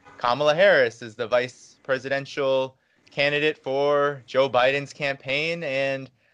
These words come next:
Black Agenda Report has done a lot of work talking about who Kamala Harris is.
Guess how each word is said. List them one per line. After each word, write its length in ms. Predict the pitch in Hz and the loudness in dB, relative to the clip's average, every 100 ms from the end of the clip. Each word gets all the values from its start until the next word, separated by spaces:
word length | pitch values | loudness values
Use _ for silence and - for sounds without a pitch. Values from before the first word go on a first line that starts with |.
| _ _ - | _ _ 0
Black 180 | 131 | 0
Agenda 300 | 143 160 156 | 0 -2 0
Report 260 | 156 170 165 | 0 0 0
has 140 | 160 | 0
done 140 | 156 165 | 0 2
a 40 | |
lot 220 | 160 175 | 4 4
of 100 | 165 | 4
work 380 | 127 127 113 - | 4 2 2 -4
talking 300 | - 123 120 | -2 -2 -2
about 180 | 120 113 | -2 -2
who 340 | 123 135 135 127 | -2 -8 -8 -12
Kamala 440 | - 123 123 123 | -6 -6 -2 -2
Harris 380 | 120 120 120 113 | 0 0 -2 -2
is. 400 | 147 127 107 - | -2 -2 -4 -12